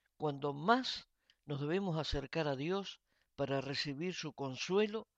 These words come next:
sabiendo que al final tendremos su bendición y recompensa. Aunque tal vez nunca sepamos por qué debemos afrontar situaciones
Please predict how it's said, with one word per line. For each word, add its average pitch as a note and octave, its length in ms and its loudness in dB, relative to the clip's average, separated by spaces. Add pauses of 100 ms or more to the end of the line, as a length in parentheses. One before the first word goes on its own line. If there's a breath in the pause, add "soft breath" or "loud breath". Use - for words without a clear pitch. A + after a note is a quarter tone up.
(380)
sabiendo F3 760 4
que - 120 -2
al C3 100 0
final F3 440 0 (380)
tendremos E3 720 0 (360)
su - 200 -8
bendición C#3 680 -4 (460)
y C#3 100 0
recompensa. B2 960 -6 (2250)
Aunque F3+ 280 -2
tal A#3+ 280 6
vez A#3 420 2 (460)
nunca A#3+ 500 0
sepamos D#3 840 2 (480)
por D3+ 180 0
qué G#3+ 140 2
debemos F#3 480 2
afrontar D#3+ 640 0 (220)
situaciones E3+ 1000 -2